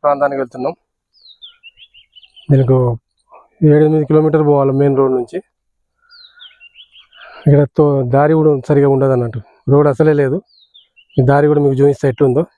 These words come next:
ఇది ఈ దారి వెంబడి వెళ్ళాలి మనం. అన్ని రాళ్ళే ఉన్నాయి, జాగ్రత్తగా. కొద్దిగా అజాగ్రత్త అయినా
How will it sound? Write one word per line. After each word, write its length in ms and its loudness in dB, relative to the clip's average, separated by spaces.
ఇది 120 2
ఈ 40 4
దారి 200 2
వెంబడి 260 0
వెళ్ళాలి 340 0
మనం. 160 -4
అన్ని 180 4
రాళ్ళే 340 0
ఉన్నాయి, 200 -4
జాగ్రత్తగా. 560 0
కొద్దిగా 340 2
అజాగ్రత్త 420 0
అయినా 180 0